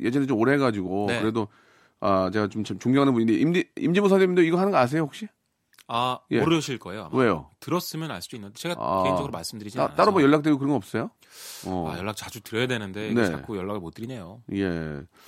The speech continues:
Speaker 2: 죄송합니다.
Speaker 1: 뭐 드리면 되지 뭐, 뭐, 못, 못 드린다 그래요. 지금
Speaker 2: 그러게요.
Speaker 1: 전화해. <laughs> 알겠습니다. 끝나고
Speaker 2: <laughs>
Speaker 1: 하시고.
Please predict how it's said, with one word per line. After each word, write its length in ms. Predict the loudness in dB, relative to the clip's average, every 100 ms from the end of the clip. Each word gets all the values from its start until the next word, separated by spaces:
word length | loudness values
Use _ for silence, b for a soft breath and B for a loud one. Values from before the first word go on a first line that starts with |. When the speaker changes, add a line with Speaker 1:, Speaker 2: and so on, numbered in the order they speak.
| B
Speaker 2:
죄송합니다. 300 | -14 -12 -8
Speaker 1:
뭐 80 | -4
드리면 240 | 2 4 6
되지 180 | 6 4
뭐, 100 | 0
뭐, 120 | 0
못, 260 | 2 2 4
못 140 | 2
드린다 240 | 2 0 0
그래요. 280 | -2 -6 -2
지금 160 | 0 2
Speaker 2:
그러게요. 100 | 2
Speaker 1:
전화해. 240 | 2 0 _ B B B
<laughs> 640 | B B B -6 -4 -2
알겠습니다. 480 | 0 0 -2 -6 -2
끝나고 320 | 2 4 4
Speaker 2:
<laughs> 0 |
Speaker 1:
하시고. 480 | 0 0 0 -2